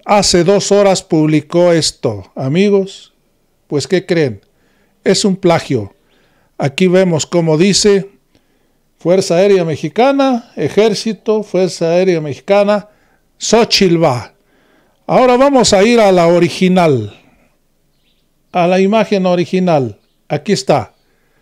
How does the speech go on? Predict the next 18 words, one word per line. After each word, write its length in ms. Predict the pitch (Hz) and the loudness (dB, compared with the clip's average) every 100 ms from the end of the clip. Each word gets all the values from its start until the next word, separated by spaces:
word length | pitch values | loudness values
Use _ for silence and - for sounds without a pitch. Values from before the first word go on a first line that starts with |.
| _ _ _ | _ _ _
Aquí 240 | - 147 190 | -4 -2 -2
está, 220 | - 160 | 0 0
amigos 400 | 170 160 147 - | 0 0 0 0
y 40 | |
amigas. 480 | 131 135 117 110 - _ _ _ _ _ | -2 -2 -4 -6 -12 _ _ _ _ _
¿Ya 160 | 135 165 | 0 2
vieron? 400 | 180 214 202 - _ _ - | 4 4 0 -4 _ _ -4
Es 220 | 180 226 | -2 0
esta. 400 | 214 - 110 - _ _ - _ _ _ | -2 -2 -6 -6 _ _ -20 _ _ _
Fuerza 400 | - 185 220 190 | -2 0 2 2
Aérea 280 | 180 214 196 | 2 2 2
Mexicana, 840 | 175 151 180 - 240 240 247 233 _ | 0 -2 -2 0 2 2 0 -2 _
Ejército 1160 | - 139 208 208 - 196 - 170 156 143 127 120 - _ _ - _ _ _ _ _ _ _ _ _ _ _ - | -6 0 2 2 0 -2 2 2 4 2 2 -2 -10 _ _ -20 _ _ _ _ _ _ _ _ _ _ _ -2
de 160 | 151 | 0
Fuerza 380 | - 202 202 175 | 2 2 4 4
Aérea 520 | 196 233 233 226 208 - _ | 4 4 4 2 0 -8 _
Mexicana, 800 | 175 147 151 - 226 220 214 - _ _ _ - | -6 -4 -2 0 2 2 0 -4 _ _ _ -8
ayuda 680 | 160 170 196 214 202 190 | -4 0 0 0 0 -2